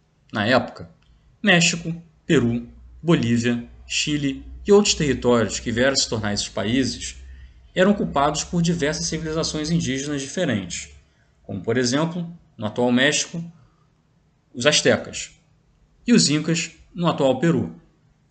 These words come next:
Para eles, o vírus da gripe foi devastador. Mas voltando ao Brasil, aqui os colonizadores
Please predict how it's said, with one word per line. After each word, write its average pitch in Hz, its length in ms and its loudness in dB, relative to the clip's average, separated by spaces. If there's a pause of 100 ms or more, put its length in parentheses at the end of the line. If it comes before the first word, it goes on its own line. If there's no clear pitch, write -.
(680)
Para 107 200 4
eles, 110 440 0 (360)
o 160 80 -8
vírus 165 300 4
da 123 120 2
gripe 113 520 -2 (300)
foi 131 180 -4
devastador. 120 800 0 (1120)
Mas 202 140 2
voltando 185 320 4
ao 180 80 4
Brasil, 120 500 2 (1800)
aqui 170 540 -2 (180)
os - 140 -2
colonizadores 127 1000 2